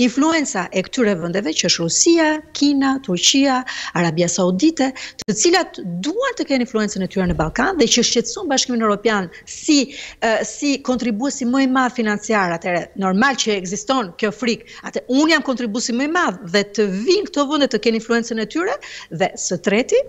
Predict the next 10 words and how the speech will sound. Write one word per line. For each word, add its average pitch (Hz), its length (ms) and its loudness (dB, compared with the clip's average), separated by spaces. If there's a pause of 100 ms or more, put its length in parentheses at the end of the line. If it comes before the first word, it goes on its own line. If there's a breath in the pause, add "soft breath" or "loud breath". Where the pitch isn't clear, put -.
(140)
duhet 202 320 2
ta 185 80 -2
themi 170 300 -2
qartë, - 640 -2
Komisioni 214 360 2
Evropian 285 480 2
ndodhet 302 320 2
në 233 200 4
fundin 381 560 0 (200)
e, 330 220 4